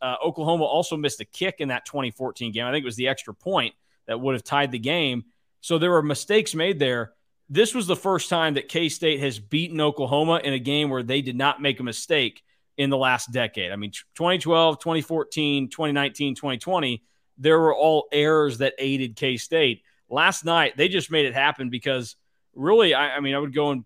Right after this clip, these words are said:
put it in there with the twenty nineteen game. Like, they had a superior offense last night. K-State answered when they needed to answer,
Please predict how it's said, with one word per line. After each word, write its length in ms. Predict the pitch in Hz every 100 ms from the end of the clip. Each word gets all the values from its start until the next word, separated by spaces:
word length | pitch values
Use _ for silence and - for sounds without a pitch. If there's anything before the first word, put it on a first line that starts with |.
| _ -
put 140 | 165
it 60 | 139
in 140 | 147
there 180 | 143 135
with 260 | 131 120 - _ _ _
the 80 | 131
twenty 240 | 120 151
nineteen 420 | 131 156 - 151 127
game. 260 | 123 117
Like, 200 | 110 101 _ _ _
they 220 | 123 185
had 240 | 175 196 190
a 120 | 143
superior 600 | - 147 156 160 147 120
offense 480 | 127 190 - 104 -
last 300 | 104 92 120
night. 180 | 104 -
K-State 460 | 147 160 165 147
answered 380 | 135 165 - 170
when 120 | 156
they 120 | 143 139
needed 280 | 143 135
to 160 | 113 -
answer, 500 | 139 180 - 220